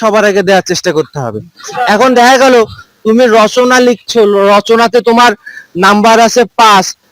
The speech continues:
রচনা তুমি তিন পাতা লিখছো, ওখানেই পনেরো মিনিট চলে গেল, কিন্তু বাকি পঁয়তাল্লিশ নাম্বারে আনসার করতে করতে তোমার সময় শেষ হয়ে গেল, তাহলে কিন্তু সেদিন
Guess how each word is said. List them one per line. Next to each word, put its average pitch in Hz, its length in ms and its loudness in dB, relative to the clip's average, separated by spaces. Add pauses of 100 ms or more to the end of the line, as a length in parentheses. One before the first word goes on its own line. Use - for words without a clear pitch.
(180)
রচনা 226 380 0
তুমি 233 220 0
তিন 247 120 -4 (100)
পাতা 220 200 -2
লিখছো, 208 300 -2
ওখানেই 226 360 -2
পনেরো 220 280 -2
মিনিট 208 260 -2
চলে 190 260 0
গেল, 127 120 -2 (500)
কিন্তু 180 200 -2 (140)
বাকি 214 260 -2 (960)
পঁয়তাল্লিশ 208 400 0 (100)
নাম্বারে 208 320 0
আনসার 196 240 -4
করতে 196 320 -4
করতে 208 240 -4 (180)
তোমার 185 280 0 (800)
সময় 175 400 -4
শেষ 175 200 -6
হয়ে 143 220 -4
গেল, 107 120 -6 (240)
তাহলে 180 240 2 (100)
কিন্তু 208 200 -2 (120)
সেদিন 202 260 -4